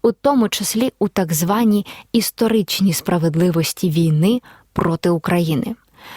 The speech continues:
Серед їхніх методів — підкуп іноземних політиків, аби ті транслювали російську пропаганду.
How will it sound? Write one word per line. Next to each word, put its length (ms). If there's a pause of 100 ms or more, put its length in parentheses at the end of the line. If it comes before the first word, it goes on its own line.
(140)
Серед 400
їхніх 500
методів — 580 (200)
підкуп 480
іноземних 580
політиків, 680 (340)
аби 280
ті 300
транслювали 840
російську 560
пропаганду. 760